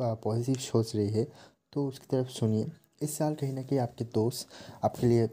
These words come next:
आ, मददगार साबित होगा। दोस्ती, कनेक्शन, जो कनेक्शन बनता है लोगों के साथ, वो कहीं ना कहीं बहुत ज़्यादा इंपॉर्टेंट रहेगा, सपोर्टिव रहेगा।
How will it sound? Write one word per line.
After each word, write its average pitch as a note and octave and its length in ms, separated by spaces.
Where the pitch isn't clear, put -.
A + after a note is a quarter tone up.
आ, G2+ 220
मददगार G#2 440
साबित A#2 320
होगा। A2+ 180
दोस्ती, A2+ 480
कनेक्शन, G#2+ 520
जो - 160
कनेक्शन A#2 400
बनता A2 240
है A2 100
लोगों G#2+ 200
के A2+ 140
साथ, G#2+ 200
वो B2 40
कहीं B2+ 180
ना B2 60
कहीं B2 180
बहुत A2 220
ज़्यादा A#2+ 200
इंपॉर्टेंट A2+ 360
रहेगा, A#2 160
सपोर्टिव G#2+ 440
रहेगा। F#2+ 400